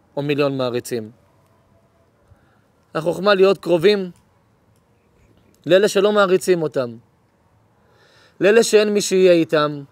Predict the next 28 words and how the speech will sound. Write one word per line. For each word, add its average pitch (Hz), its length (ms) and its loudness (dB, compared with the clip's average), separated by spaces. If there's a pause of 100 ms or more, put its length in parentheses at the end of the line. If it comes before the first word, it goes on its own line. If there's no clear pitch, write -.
(880)
ולאלה 180 380 2
שאף 190 280 -4
אחד 180 160 -2
לא 180 80 4
רוצה 175 320 0
בחלקם. 139 580 -4 (2000)
החוכמה 151 360 -2
היא 196 100 2
דווקא 175 280 0
להיות 143 240 0
שם. 110 220 -8 (2250)
אני 170 120 -2
מבקש 190 320 0
מכל 220 320 2
אחד 190 240 -2
ואחד 160 320 0
שכאן, 131 340 -10 (580)
קחו - 160 2
את 214 100 0
השיעור 185 360 0
הזה 156 300 0 (400)
לתשומת 165 460 -2
לבכם. 139 360 -4 (280)
זה 139 160 -2
לא 226 200 4
עוד 208 180 2
איזה 175 280 0
שיעור 175 500 2